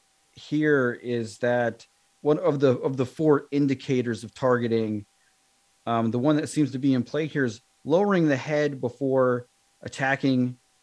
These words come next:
by initiating forcible contact with the crown of the helmet. You know, it certainly looked to me like Akeem Jackson did do just that. He, the head was down. He got,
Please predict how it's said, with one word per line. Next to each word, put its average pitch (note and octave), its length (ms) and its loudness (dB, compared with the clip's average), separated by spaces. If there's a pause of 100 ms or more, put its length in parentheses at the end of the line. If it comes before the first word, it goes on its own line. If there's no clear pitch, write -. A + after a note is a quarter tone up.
(100)
by G#2+ 120 -2
initiating A#2 640 0
forcible A#2 480 -6
contact A2+ 720 -8
with A#2 180 -8
the - 60 -16
crown A2 340 -4
of F#2 80 -10
the - 80 -20
helmet. G#2+ 460 -8 (380)
You D3+ 120 -2
know, D3+ 140 2
it C3 100 -2
certainly F#3 360 0
looked D3 280 -4
to C#3 60 -8
me C#3+ 200 -2
like A#2+ 360 -2 (120)
Akeem B2 320 0
Jackson A#2 600 -4
did A2+ 340 -4 (400)
do C#3 240 4
just C3 360 -2
that. F#2+ 300 -2
He, G#2 220 -8 (520)
the A#2+ 80 -4
head D3+ 240 2
was C3+ 200 0
down. C3 340 0
He A#2+ 140 -6
got, B2 360 -2